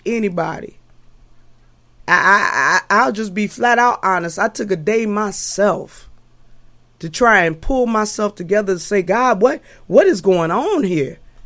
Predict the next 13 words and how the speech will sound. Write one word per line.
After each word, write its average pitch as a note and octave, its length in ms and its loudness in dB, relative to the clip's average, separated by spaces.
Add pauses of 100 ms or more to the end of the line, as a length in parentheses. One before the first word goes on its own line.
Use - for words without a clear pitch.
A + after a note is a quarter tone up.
(320)
What, C4+ 240 2
what A#3+ 220 4
do E4 60 0
we A#3 140 -2
have F#3 220 0
to E3 100 -8
do D#4 320 2
here? F#3+ 220 2
What's, C#4 380 -2 (260)
what, C#4 260 0
what's G4 240 -4
happening A#3+ 600 -2
here?" E3+ 380 -6